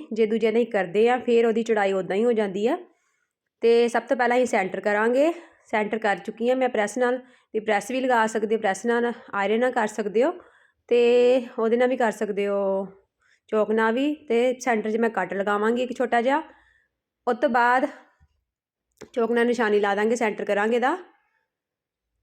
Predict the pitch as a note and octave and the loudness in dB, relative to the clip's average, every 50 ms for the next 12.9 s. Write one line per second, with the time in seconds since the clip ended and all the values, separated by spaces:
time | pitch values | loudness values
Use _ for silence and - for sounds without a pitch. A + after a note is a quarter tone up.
0 | - A3+ A#3 A#3+ A#3+ A#3+ - - A#3+ A#3+ A#3+ C#4 C#4 A#3 B3 A#3 A#3 B3 C4+ - | -2 2 4 4 4 2 2 -2 -4 -2 0 0 0 2 2 2 2 2 2 0
1 | - B3 A#3 A#3+ B3+ C#4 E4+ F4 - - - _ _ _ _ _ _ _ _ _ | -2 -2 -2 0 0 0 -2 -4 -4 -14 -20 _ _ _ _ _ _ _ _ _
2 | _ _ _ _ _ _ _ _ _ - - A3 A#3 A#3 G#3+ A3 G#3 G#3 G3+ G3 | _ _ _ _ _ _ _ _ _ -6 -2 0 0 0 0 2 2 2 0 0
3 | A#3+ A#3 B3+ A#3+ A#3 A3 A3 A3+ A#3+ A#3+ B3+ C#4 E4 F4+ - - _ _ _ _ | -2 -4 -4 -2 -2 0 0 0 0 2 0 0 0 -2 -6 -18 _ _ _ _
4 | _ _ _ _ _ _ _ _ _ _ - A#3 B3 C#4+ C4+ G#3+ A#3+ A#3 A#3 A3+ | _ _ _ _ _ _ _ _ _ _ -4 -2 0 0 0 0 0 0 0 0
5 | A3+ A3 A#3 A#3 A#3 A3+ C#4 C#4 C4+ C4+ - A3+ A3 A3+ A#3 C#4+ F4+ - - - | 2 2 2 2 2 2 0 -2 -2 -2 -2 0 0 2 2 0 0 -4 -12 -20
6 | _ _ _ _ _ _ _ _ _ _ _ _ _ _ _ _ _ _ _ _ | _ _ _ _ _ _ _ _ _ _ _ _ _ _ _ _ _ _ _ _
7 | _ _ _ _ _ _ _ _ _ _ _ _ _ _ _ _ _ _ _ _ | _ _ _ _ _ _ _ _ _ _ _ _ _ _ _ _ _ _ _ _
8 | _ _ _ - A3+ A3+ B3 C4 C4 B3 A3+ A#3+ B3 C4 C4 C4 C4+ - - A3 | _ _ _ -8 -6 -4 -2 0 0 0 2 2 2 0 0 -2 -6 -12 -6 -6
9 | A#3+ G#3+ B3 A#3+ A#3+ B3+ B3+ B3 A#3+ A3+ A#3 - - A#3 A3 G#3 G#3+ - A#3+ C4+ | -2 0 0 -2 0 0 0 0 0 0 -4 -4 -2 0 0 0 -2 -2 0 0
10 | D#4+ G4 - - - _ _ _ _ _ _ _ _ _ _ _ _ _ _ _ | 0 -2 -4 -10 -20 _ _ _ _ _ _ _ _ _ _ _ _ _ _ _
11 | _ _ _ _ - - G#3 B3+ G#3+ C4 C4 B3+ C4 B3+ B3 B3 A#3+ A3+ A#3+ A#3 | _ _ _ _ -18 -8 -6 -4 0 2 2 2 2 2 2 2 0 2 2 2
12 | A3+ A3+ A3+ A3 B3 B3+ C4+ B3+ B3+ B3+ - G#3 G#3+ G#3 A3 A3+ A#3 C4 | 2 2 2 2 2 2 2 0 -2 -2 -2 -2 -2 0 2 2 2 0